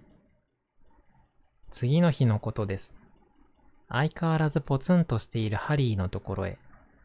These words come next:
あの男の子が走ってやってきました。その後ろにはお母さんがいます。「お母さん、僕、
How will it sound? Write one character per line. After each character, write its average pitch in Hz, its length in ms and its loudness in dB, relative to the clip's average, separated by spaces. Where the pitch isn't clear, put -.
あ 113 140 -2
の 156 180 2
男 156 320 -2
の 143 120 6
子 120 120 -4
が 110 100 -4
走 - 340 -4
っ - 20 -6
て - 220 -4
や 123 100 2
っ 120 40 -4
て - 180 -6
き 110 120 -4
ま 107 160 0
し - 60 -6
た。 - 180 -10
そ 127 200 0
の 156 160 4
後 147 320 2
ろ 143 40 6
に 127 120 4
は 98 140 2
お 90 80 -4
母 165 280 0
さ 143 180 0
ん 147 120 4
が 170 100 2
い 123 80 4
ま 95 180 0
す。 - 180 -10
「お 113 80 -2
母 143 260 4
さ 135 220 4
ん、 110 120 -2
僕、 - 340 -4